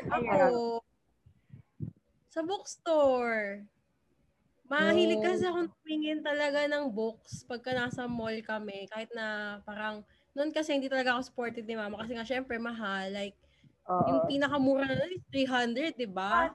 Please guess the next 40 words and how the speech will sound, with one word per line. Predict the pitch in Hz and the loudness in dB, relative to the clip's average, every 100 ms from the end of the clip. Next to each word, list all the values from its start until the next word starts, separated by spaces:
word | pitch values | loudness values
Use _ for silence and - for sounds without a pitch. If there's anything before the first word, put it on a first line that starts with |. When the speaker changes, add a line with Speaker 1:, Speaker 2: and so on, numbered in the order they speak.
| - - | -4 -2
Speaker 3:
manipis. | 381 - | 0 -2
Speaker 1:
Tapos, | 349 233 233 262 262 _ - - 190 - _ _ _ _ _ _ _ _ _ - | -4 -2 -2 -4 -6 _ -20 -20 -20 -20 _ _ _ _ _ _ _ _ _ -4
oo, | 262 | 2
manipis | 269 320 381 359 - | 6 6 6 2 0
pa. | 302 330 359 | 4 6 6
Tapos | 311 311 | 4 0
sasabihin | 302 302 294 294 | 0 2 2 2
ng | 285 | 4
nanay | 262 262 | 4 2
ko, | 269 | 0
"Ay, | - 359 | -4 -4
ang | 415 381 | 0 2
gagawin | 370 330 349 | 2 2 2
mo | 359 | 2
dyan?" | 359 349 | 2 0
Ganyan, | 320 311 | 0 -2
ganyan. | 311 302 - - | -2 -4 -8 -16
Pagbabasahin | - 311 381 466 466 480 466 - | -6 -4 -2 2 2 4 2 2
ko, | 247 240 | 0 0
eh, | 294 | -2
di | 294 | 0
napipilitan | 359 349 330 330 311 311 | 0 -2 -2 -2 0 0
na | 294 | 2
lang | 285 | 2
din | 254 277 | 2 0
siyang | 302 277 | 2 0
bilhin. | 247 262 277 240 214 | 2 0 0 -2 -4
Tapos, | 220 254 262 247 269 277 _ _ _ _ _ | -4 -4 -4 -2 -2 -4 _ _ _ _ _
later | 262 294 330 320 | -6 -2 0 2
on, | 262 254 | 2 4
nung | 262 262 | 4 4
nauso | 240 262 269 | 2 0 2
na | 262 | 2
yung | 254 254 | 2 0
mga | 240 233 233 247 | -2 -2 -2 2
iPhone, | 277 277 247 247 | 0 2 2 0
iP-, | 220 233 240 - - | -2 -6 -6 -14 -6
iPad, | 233 269 254 240 240 | -2 -2 0 -2 0
iPad | 277 277 254 | -2 0 -2
Touch, | 226 220 226 - | 0 -2 -2 -10